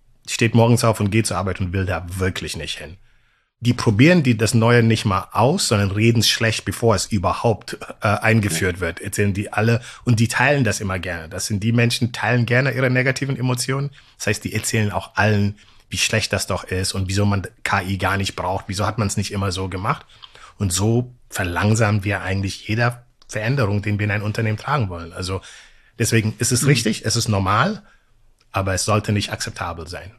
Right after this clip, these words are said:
Speaker 1: Wir können dran was machen, wir können's ändern.
Speaker 2: Und ich finde den Vergleich wieder ganz gut mit den Mietern und mit den Eigentümern, weil, ne, ein Eigentümer hat ja Interesse daran, dass die Wohnung sich immer weiterentwickelt, dass Kosten gesenkt werden oder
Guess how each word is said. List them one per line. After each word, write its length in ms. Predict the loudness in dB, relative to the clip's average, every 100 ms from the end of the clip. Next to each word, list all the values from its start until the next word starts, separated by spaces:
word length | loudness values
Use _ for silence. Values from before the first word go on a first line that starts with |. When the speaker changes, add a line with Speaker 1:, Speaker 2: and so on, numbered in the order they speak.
| _ -8
Speaker 1:
Wir 200 | -4 -2
können 340 | 2 4 4
dran 260 | 0 -4 -4
was 200 | -6 -4
machen, 340 | -6 -8 -18 _ -12
wir 80 |
können's 280 | -6 -4 -4
ändern. 320 | -4 -8 -12 _ _ _ _ 0
Speaker 2:
Und 100 | 2
ich 80 | 4
finde 180 | 4
den 60 | 4
Vergleich 420 | 2 4 6 6
wieder 120 | 4
ganz 220 | 4 2 0
gut 160 | 0
mit 140 | 0 2
den 180 | 2
Mietern 600 | 2 2 2 2 0 0
und 140 | -2 -2
mit 160 | -2
den 120 | -4 0
Eigentümern, 800 | 2 4 2 0 -2 -2 -2 0
weil, 240 | 0 0
ne, 120 | -2
ein 180 | 0 0
Eigentümer 400 | 2 2 2 2
hat 100 | 4
ja 80 | 2
Interesse 420 | 2 2 2 2
daran, 200 | 0 2
dass 120 | 0
die 180 | -2 0
Wohnung 300 | 2 2 2
sich 180 | 0 -2
immer 260 | 0 2
weiterentwickelt, 800 | 4 2 2 0 0 2 2 0 -4 -20 -16 -8
dass 220 | -6 2
Kosten 340 | 2 2 0
gesenkt 400 | 0 4 4 2
werden 360 | 0 0 0 -2
oder 360 | -2 2 2